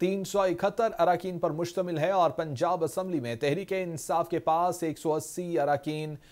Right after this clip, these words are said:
मौजूद हैं। इसी मुतालिक मजीद बात करेंगे, नुमाइंदा कैपिटल टीवी दानियाल राठौर हमारे साथ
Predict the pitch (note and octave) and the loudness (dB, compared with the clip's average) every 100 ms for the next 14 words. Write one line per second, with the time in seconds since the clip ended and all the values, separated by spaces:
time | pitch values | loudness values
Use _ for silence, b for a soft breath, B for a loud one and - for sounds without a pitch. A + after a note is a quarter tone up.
0 | b b C#3 C#3+ C#3+ C#3 D3+ C#3+ A2 A#2 | b b 0 4 6 4 0 -2 -2 -4
1 | G#2+ G2 E2 B2+ D#3+ D#3+ B2+ B2+ C#3+ E3 | -4 -6 -8 -8 -6 -6 -2 2 2 2
2 | G3 A3 b b b C3 B2+ A#2+ D3+ E3+ | -2 -4 b b b -2 2 2 0 -2
3 | C3+ G#2 A#2+ A#2+ - B2+ C3+ C3 D#3 E3+ | -4 0 2 2 0 -2 -2 -2 -2 -2
4 | C#3+ C3 A#2 B2+ C3 C3 B2 A2 A2+ G#2 | -4 -4 -2 0 0 -2 -2 -2 -2 -4
5 | A#2+ C#3 C3+ A2 A2 A2+ A2+ G#2+ G#2 - | -6 -6 -2 0 0 0 0 0 -2 -2
6 | D#3 A#2 A2 G#2 G2+ - G#2 | -2 -2 -2 -4 -4 -2 -2